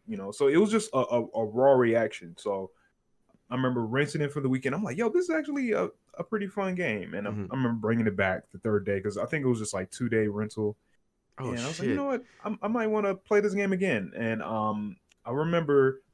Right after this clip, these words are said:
Speaker 1: a few months after that,
Speaker 2: Yeah.
Speaker 1: I, um, went to a supermarket and they had a rental section there, okay? And
Speaker 2: What?
Speaker 1: it was very short-lived. And I remember
Speaker 2: <laughs>
Speaker 1: looking for Streets of Rage three, but they had Streets of Rage two. And I'm like, "Whoa, Streets of Rage two, okay.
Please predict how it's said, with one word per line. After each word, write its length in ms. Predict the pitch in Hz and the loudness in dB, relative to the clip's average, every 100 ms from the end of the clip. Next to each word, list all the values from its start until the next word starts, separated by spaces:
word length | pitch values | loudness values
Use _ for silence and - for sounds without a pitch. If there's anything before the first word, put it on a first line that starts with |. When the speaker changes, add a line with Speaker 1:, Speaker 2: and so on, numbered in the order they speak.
| _ _ | _ _
Speaker 1:
a 60 | 104 | -12
few 240 | - 139 | -4 -2
months 260 | 151 139 127 | 2 2 2
after 200 | 110 - | 0 2
that, 440 | 113 98 135 - _ _ _ _ | 2 4 4 0 _ _ _ _
Speaker 2:
Yeah. 240 | 95 87 - _ _ _ _ - | -10 -10 -10 _ _ _ _ -2
Speaker 1:
I, 480 | 123 123 120 117 110 | 2 4 2 0 -2
um, 680 | 101 107 104 98 87 82 - _ - | -4 -4 -4 -8 -10 -14 -20 _ -6
went 180 | 131 127 | -6 -2
to 80 | |
a 40 | 123 | -2
supermarket 720 | - 240 240 143 131 127 113 | 0 2 4 4 2 4 2
and 100 | 113 | 4
they 120 | 160 | 2
had 340 | 165 139 131 123 | 4 4 4 4
a 80 | 113 | 0
rental 320 | 117 123 117 | -2 -2 -2
section 460 | - 120 113 110 104 | 0 -2 -2 -8 -4
there, 400 | 107 98 78 - - - | -2 -2 -6 -16 -14 -10
okay? 400 | 98 113 113 - | -4 -2 -2 -4
And 320 | 104 101 110 | -10 -10 -8
Speaker 2:
What? 200 | 123 120 _ _ _ - | -10 -12 _ _ _ 4
Speaker 1:
it 80 | |
was 140 | 202 180 | 4 6
very 240 | 180 156 | 4 4
short-lived. 720 | 143 156 127 113 104 82 78 _ - | 4 4 6 4 0 -2 -8 _ -16
And 100 | 127 | -4
I 20 | |
remember 280 | 151 147 127 | 0 2 4
Speaker 2:
<laughs> 20 | |
Speaker 1:
looking 340 | 139 165 - | 6 4 0
for 140 | 175 143 | -4 -4
Streets 280 | - 156 151 | -4 -6 2
of 80 | |
Rage 320 | 135 117 110 - | 4 4 -2 -4
three, 440 | 170 202 127 123 - _ _ - | 0 2 0 -4 -10 _ _ -6
but 140 | 113 | 0
they 80 | 127 | 2
had 240 | 123 104 | 4 2
Streets 320 | - - 135 | 0 -4 -2
of 80 | 127 | 0
Rage 340 | 107 95 - - | 0 -2 -8 -10
two. 400 | - 214 127 92 | -2 0 2 0
And 80 | 117 | -2
I'm 80 | |
like, 140 | 113 90 | -2 -2
"Whoa, 420 | 92 202 104 - | -2 0 0 -2
Streets 220 | - 151 | -8 -8
of 60 | 127 | -8
Rage 260 | 92 - | -8 -12
two, 300 | - 170 95 113 | -10 -6 -2 -2
okay. 400 | 139 95 101 | -2 -4 -4